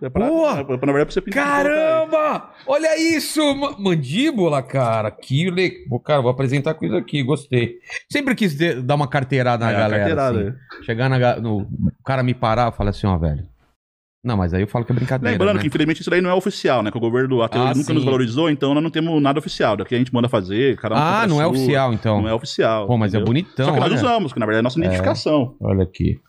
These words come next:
Speaker 1: E aí eu trouxe algum, algum, algumas, outros presentes pra você, entendeu?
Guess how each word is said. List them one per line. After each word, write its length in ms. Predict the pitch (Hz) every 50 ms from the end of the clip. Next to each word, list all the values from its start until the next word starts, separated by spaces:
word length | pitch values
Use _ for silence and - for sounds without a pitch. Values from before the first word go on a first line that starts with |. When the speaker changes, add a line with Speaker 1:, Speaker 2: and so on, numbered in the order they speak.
| _ -
Speaker 1:
E 60 | - -
aí 80 | 440
eu 60 | 403
trouxe 200 | - 349 339 330
algum, 140 | 262 254 277 277 285 262 196
algum, 200 | 151 139 156 165
algumas, 520 | 175 151 127 117 120 113 110 - - - -
outros 360 | 131 127 123 135 - 143 - -
presentes 280 | - 156 139 139 -
pra 100 | - 120
você, 180 | 110 - - 101
entendeu? 240 | 98 107 113 113